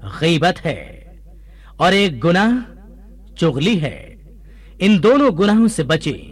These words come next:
یہ دونوں گناہ حرام ہیں، لیکن ان دونوں میں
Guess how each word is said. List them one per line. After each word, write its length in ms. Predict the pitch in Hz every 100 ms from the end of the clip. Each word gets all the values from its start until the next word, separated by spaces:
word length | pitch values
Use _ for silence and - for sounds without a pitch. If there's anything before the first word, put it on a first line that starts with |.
| - - - - - -
یہ 140 | 123 139
دونوں 280 | 104 170 180 139
گناہ 320 | 156 170 185 196 - - - - -
حرام 360 | 151 156 208 156
ہیں، 180 | 147 104 - - - - - - -
لیکن 340 | 113 160 180 175
ان 160 | 160
دونوں 220 | 147 175 214
میں 160 | 220